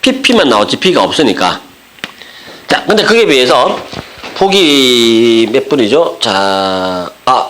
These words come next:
보기 네 번째 거. 그냥 피피 experience드만 쓰게 되면 이게 수동의 의미가 가-, 들어간단 말이에요. 경험은 지가 한 거지, 경영진 지가 경험한 거지, 경험되어진 게 아니니까 요거는 안 돼요.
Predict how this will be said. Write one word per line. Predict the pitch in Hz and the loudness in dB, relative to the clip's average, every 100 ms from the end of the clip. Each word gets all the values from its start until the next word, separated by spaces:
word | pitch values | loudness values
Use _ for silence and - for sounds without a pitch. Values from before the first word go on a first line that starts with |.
| - | -2
보기 | 196 190 | 0 2
네 | 117 | 2
번째 | 120 151 | 2 0
거. | 147 - - | 0 -2 -4
그냥 | - 262 220 - | -2 0 0 0
피피 | - - 262 - - | -2 -2 -2 0 -2
experience드만 | - - 185 - 208 185 143 - 151 131 110 | -2 -2 -4 -2 0 2 2 0 2 2 2
쓰게 | 135 127 | 0 2
되면 | 104 113 | 2 0
이게 | 107 110 - - - | 0 -2 -6 -10 -2
수동의 | - 294 233 | 2 2 2
의미가 | 98 101 | 2 0
가-, | 87 120 - | 0 -2 -2
들어간단 | 120 123 127 | 0 2 2
말이에요. | 104 92 127 - - - - | 2 2 0 -4 -18 -14 -2
경험은 | 226 269 220 | 0 2 0
지가 | - 147 170 | 0 0 2
한 | 233 214 | 2 2
거지, | 135 120 | 0 0
경영진 | 127 156 196 220 | 0 2 2 2
지가 | - 123 185 | 0 0 0
경험한 | 185 202 180 185 | 2 2 2 2
거지, | 175 160 180 - - | 2 2 0 -6 -10
경험되어진 | - 214 202 226 208 180 | 0 0 2 0 2 2
게 | 160 | 2
아니니까 | 104 110 101 104 | 2 0 0 2
요거는 | 131 117 | 2 2
안 | - 120 127 | 0 0 2
돼요. | 131 | 0